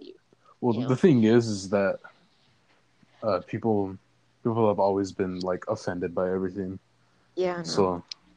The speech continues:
Speaker 2: I mean, even if it's jokes or just, like, anything,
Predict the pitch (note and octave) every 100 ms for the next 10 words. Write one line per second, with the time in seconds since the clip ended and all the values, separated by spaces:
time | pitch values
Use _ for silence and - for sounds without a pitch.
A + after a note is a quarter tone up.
0 | _ _ _ _ - - - - - A2+
1 | G#2 G2 G#2+ - - - - A#2+ B2+ A#2+
2 | G2+ F#2+ E2+ G2 G2 G#2+ G2+ G2 F#2 -
3 | - G2+ F#2 F2+ - _ - G#2+ - -
4 | - _ _ _ F#2+ F2+ - - - -
5 | G2 G2+ - F#2+